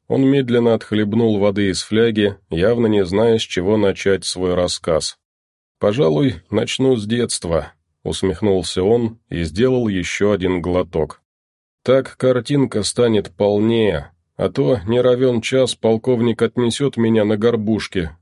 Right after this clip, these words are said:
в детятский дурдом, для начала связав моими собственными подштанниками, чтобы не бузил».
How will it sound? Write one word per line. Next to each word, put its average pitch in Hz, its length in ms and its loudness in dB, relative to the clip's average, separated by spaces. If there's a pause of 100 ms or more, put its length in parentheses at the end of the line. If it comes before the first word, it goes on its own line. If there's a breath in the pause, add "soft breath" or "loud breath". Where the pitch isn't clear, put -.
в 90 120 -8
детятский 98 540 -2
дурдом, 90 640 -2 (360)
для 95 220 0
начала 107 420 2
связав 110 560 0
моими 110 360 2
собственными 107 800 -2
подштанниками, 85 1080 -2 (140)
чтобы 95 300 -2
не 98 100 2
бузил». 85 560 -2